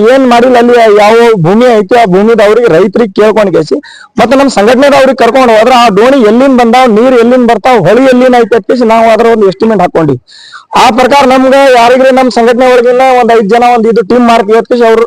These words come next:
ಹಲವಾರು ವರ್ಷ ಹಿಂದೆ ಹೇಳಿ ನಮ್ಗೆ ಹೇಳಿ ಇಟ್ಟಿದ್ದವ್ರು. ಅದ್ರ ಬಗ್ಗೆ ಚರ್ಚೆ ಅಲ್ಲಿ ಬೆಂಗಳೂರೊಳಗೆ ಚರ್ಚೆ ಮಾಡಿದವ್ರು. ಮಾರಾಣ ಬಿ ಇದ್ರ ಮೇಲೆ ಏನು ಗಮನ ಆಗ್ತಾ ಇಲ್ಲ. ಆ ಸರ್ಕಾರಕ್ಕೆ ಏನ್ ಬೇಡಿಕೆ ಇಡ್ತಾ ಇದೀವಿ, ಸ್ವಲ್ಪ ಜಲ್ದಿ ಆಗ್ಬೇಕು ಕೆಲಸ, ಜಲ್ದಿ ಆಗ್ತೇಸಿ.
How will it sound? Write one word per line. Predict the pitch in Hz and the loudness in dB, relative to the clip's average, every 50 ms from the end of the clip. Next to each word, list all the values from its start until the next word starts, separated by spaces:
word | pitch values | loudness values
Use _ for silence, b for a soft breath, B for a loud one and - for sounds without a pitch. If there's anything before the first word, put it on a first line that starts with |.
| - _ _ _ _ _ _ _ _ | -6 _ _ _ _ _ _ _ _
ಹಲವಾರು | - 175 - 226 254 254 240 | -4 -2 0 0 2 2 0
ವರ್ಷ | 247 240 - - | 0 -2 -2 -2
ಹಿಂದೆ | 240 240 240 247 240 247 | -2 0 0 0 0 0
ಹೇಳಿ | 220 220 214 202 208 - 175 - _ _ - - - - | 0 2 2 0 0 -2 -4 -10 _ _ -20 -14 -6 -4
ನಮ್ಗೆ | 262 220 226 196 202 | -2 0 0 0 0
ಹೇಳಿ | 226 240 233 233 165 175 180 196 185 | 2 0 0 -2 -2 -4 -2 -2 -2
ಇಟ್ಟಿದ್ದವ್ರು. | 202 175 196 208 180 156 135 120 120 b b b b b b b | -2 0 0 0 0 0 -2 -2 -6 b b b b b b b
ಅದ್ರ | - 156 202 233 247 | -4 -2 0 0 0
ಬಗ್ಗೆ | 226 247 240 262 | 0 0 0 0
ಚರ್ಚೆ | 208 - 202 208 190 226 254 254 254 247 | 0 0 -2 -2 0 0 0 2 2 2
ಅಲ್ಲಿ | 247 247 240 220 | 2 0 0 0
ಬೆಂಗಳೂರೊಳಗೆ | 185 196 196 214 226 233 240 240 233 240 233 | 0 0 0 0 0 0 0 0 0 -2 -2
ಚರ್ಚೆ | - 208 190 175 226 220 | -2 -2 -2 0 0 0
ಮಾಡಿದವ್ರು. | 220 214 196 180 160 143 135 139 | 0 0 0 0 0 -2 -2 -2
ಮಾರಾಣ | 143 151 175 202 220 233 240 247 254 | -2 0 0 0 0 0 0 0 0
ಬಿ | 254 262 262 254 247 | 0 0 0 0 0
ಇದ್ರ | 240 208 240 | 0 0 0
ಮೇಲೆ | 240 240 262 240 214 | 0 0 0 0 0
ಏನು | 214 233 240 | 0 -2 -2
ಗಮನ | 214 185 196 202 214 | -2 -2 -2 0 0
ಆಗ್ತಾ | 226 220 208 - - 196 | 0 -2 -2 -4 -4 -2
ಇಲ್ಲ. | 196 190 226 302 - B B B B B - | -2 -2 -2 -4 -8 B B B B B -6
ಆ | 170 | -6
ಸರ್ಕಾರಕ್ಕೆ | 160 - 175 175 170 220 220 233 214 208 208 | -4 -2 -2 -2 0 0 0 0 0 0 0
ಏನ್ | 226 220 202 | 0 0 0
ಬೇಡಿಕೆ | 196 202 202 190 196 | -2 -2 0 -2 -2
ಇಡ್ತಾ | 190 - - 196 | -2 -2 -2 -2
ಇದೀವಿ, | 196 185 185 185 165 165 | -2 0 0 -2 -2 -4
ಸ್ವಲ್ಪ | 151 - - 175 175 175 | -8 -6 -4 -2 -2 -2
ಜಲ್ದಿ | 147 135 156 185 202 233 | -2 -2 0 0 0 0
ಆಗ್ಬೇಕು | 240 226 208 202 190 185 - | 0 0 0 0 -2 -4 -4
ಕೆಲಸ, | 196 196 175 202 196 | -4 -4 -2 -2 -2
ಜಲ್ದಿ | 156 165 180 190 196 214 | -2 -2 -2 -2 0 0
ಆಗ್ತೇಸಿ. | 208 208 - - 202 185 - 233 | -2 -2 -2 -4 -4 -4 -4 -4